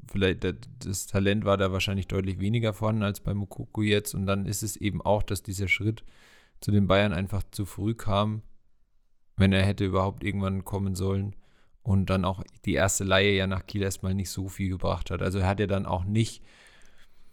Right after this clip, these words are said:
es lag ja jetzt auch nicht rein am Bundesliga-Niveau, weil er jetzt in der zweiten Liga ja auch nicht so abgeht und vor allem eben auch in der dritten Liga, ähm, bei den, bei den Bayern Amateuren nicht dann da halt zumindest mal eine zehn Tore-Saison hatte oder so.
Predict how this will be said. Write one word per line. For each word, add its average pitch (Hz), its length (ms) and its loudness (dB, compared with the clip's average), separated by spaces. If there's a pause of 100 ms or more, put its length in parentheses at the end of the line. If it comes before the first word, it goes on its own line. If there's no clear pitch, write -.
(460)
es - 120 2
lag 113 180 12
ja 131 60 12
jetzt 113 140 8
auch 107 100 4
nicht 107 220 0
rein 110 180 8
am 107 120 4
Bundesliga-Niveau, 104 840 2
weil 104 140 8
er 107 60 8
jetzt 104 180 0
in 110 60 0
der 107 120 0
zweiten 110 360 4
Liga 110 180 2
ja 104 200 2
auch 110 120 0
nicht 120 180 -2
so 107 80 0
abgeht 110 300 -2
und 110 140 -2
vor - 180 0
allem 117 180 4
eben 107 200 0
auch 101 140 0
in 104 80 0
der 104 100 0
dritten 104 300 -2
Liga, 98 520 2 (800)
ähm, 98 460 2
bei 95 240 2
den, 98 460 -2 (100)
bei 95 140 2
den 95 180 0
Bayern 98 280 0
Amateuren 95 680 0
nicht 104 320 0 (240)
dann 101 360 4 (260)
da 104 300 8
halt 95 380 0
zumindest 98 680 -4
mal 95 140 4
eine 98 140 2
zehn 107 280 2
Tore-Saison 90 720 -2
hatte 85 220 -4
oder 87 220 -6
so. 90 220 -6